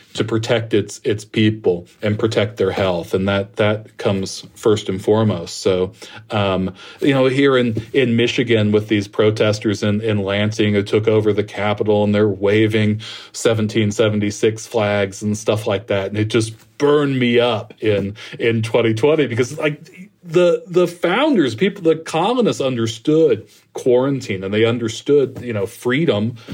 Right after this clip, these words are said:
Certainly, they're, they're fighting for it, but, uh, quarantines were never considered violations of freedom. Inoculation orders, uh, uh, secured liberty. They didn't, uh, violate it.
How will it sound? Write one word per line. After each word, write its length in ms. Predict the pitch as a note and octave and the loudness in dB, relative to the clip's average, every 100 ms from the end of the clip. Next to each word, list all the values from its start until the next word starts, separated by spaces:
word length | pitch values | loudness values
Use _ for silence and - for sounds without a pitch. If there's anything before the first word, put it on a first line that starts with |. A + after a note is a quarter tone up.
| - | -14
Certainly, 640 | - B2+ D#3+ D#3+ G#2 G#2+ | -2 2 2 2 0 0
they're, 240 | A#2 A2+ A2+ | 4 2 2
they're 180 | G#2+ G2+ | 0 -2
fighting 420 | A#2 A#2+ E3 D3 | 0 2 2 0
for 360 | A2 G2+ F#2 | 0 0 2
it, 260 | F#2 - A2 | 0 -4 -2
but, 280 | G#2 G2+ - - - _ | 0 0 -4 -20 -20 _
uh, 360 | - G2 F#2 F#2 | -4 -2 0 -4
quarantines 760 | - C#3+ C#3+ D#3 D3 G#2+ F#2+ | -2 2 2 2 0 -2 -2
were 100 | G#2 | -2
never 300 | G2+ A2 A2 | 0 2 2
considered 420 | A2 G2 G2+ F#2 F2 | 0 -2 -2 -4 -4
violations 840 | F#2 F2+ F2+ F#2 G2 F#2 F2+ F2+ | -4 -4 -2 -2 -2 -6 -8 -8
of 140 | E2+ | -10
freedom. 540 | - - G2 G2 F2 F2 | -10 -4 0 0 -2 -4
Inoculation 840 | F#2 G2 G#2+ G2 F#2+ G#2 A2 G2 | -4 -4 -2 0 2 2 2 0
orders, 440 | F#2 F2+ F2+ F2 - - - A2 | 0 -2 -2 -6 -10 -16 -16 -8
uh, 280 | G#2 F#2 F2 - - _ - | -2 -2 -2 -6 -18 _ -4
uh, 180 | F2+ | -4
secured 1040 | F2 - A2 A2 - A#2+ C#3+ C3+ A2 - - _ - | -4 -4 -4 -4 0 4 4 4 2 -2 -10 _ -10
liberty. 720 | G#2 G#2 F#2+ F#2+ F2 E2+ - _ | -2 -2 0 -2 -6 -12 -14 _
They 140 | - F#2+ | -4 -2
didn't, 440 | A2+ G#2+ F2+ - - _ - | 0 0 -2 -6 -16 _ -8
uh, 280 | G2 F2 | -6 -6
violate 540 | E2+ F#2+ A2 G2+ E2 D#2+ | -4 0 2 0 -2 -8
it. 180 | - | -12